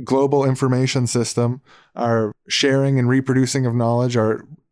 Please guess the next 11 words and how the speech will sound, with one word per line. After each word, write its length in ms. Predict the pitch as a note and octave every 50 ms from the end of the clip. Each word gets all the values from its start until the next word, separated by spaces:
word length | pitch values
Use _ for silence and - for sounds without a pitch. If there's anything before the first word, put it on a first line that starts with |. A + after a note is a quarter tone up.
| _ -
infinite 380 | C3 B2+ - D#3+ D3+ C#3+ C#3 C3
replication 840 | B2+ B2+ B2+ - C3 B2+ - - C3 C3 A#2+ - B2 A#2+ A#2+ A#2 - _ - - - _ -
of 160 | B2 A2+ A2+
access 520 | B2 B2 B2 C#3+ - - - C3 A2+ - -
to 100 | - A2+
knowledge, 520 | A2+ A2 A2 A2+ A#2 A#2+ B2 B2 B2+ - - - - -
access 460 | - B2 B2 C#3 - - D3 C3+ B2
to 160 | - - B2+ A#2+
experience 640 | G#2+ - - - - A2 G#2+ A2+ A#2 A#2 A2+ -
expanding, 680 | - G#2+ - - - A2 A2 A2 A2 A2 A#2 B2+ B2+ C3 - _ -
and 360 | B2+ A#2+ A2+ A2+ G#2+ - -